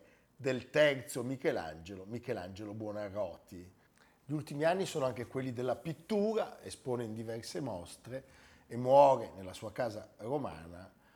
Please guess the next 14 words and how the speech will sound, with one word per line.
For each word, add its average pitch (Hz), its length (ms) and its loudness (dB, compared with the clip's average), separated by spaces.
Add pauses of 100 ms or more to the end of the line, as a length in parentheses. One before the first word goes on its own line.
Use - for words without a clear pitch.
(240)
a 95 80 -12
novantaquattro 107 760 -6
anni. 87 260 -6
Pensate, 120 400 -2
il 107 120 -8
trenta 185 460 4
luglio 151 360 6
duemilasette, 185 800 0
nello 127 260 -2
stesso 139 580 2
giorno 156 460 6
in 147 120 -2
cui 160 180 0
scompare 131 880 0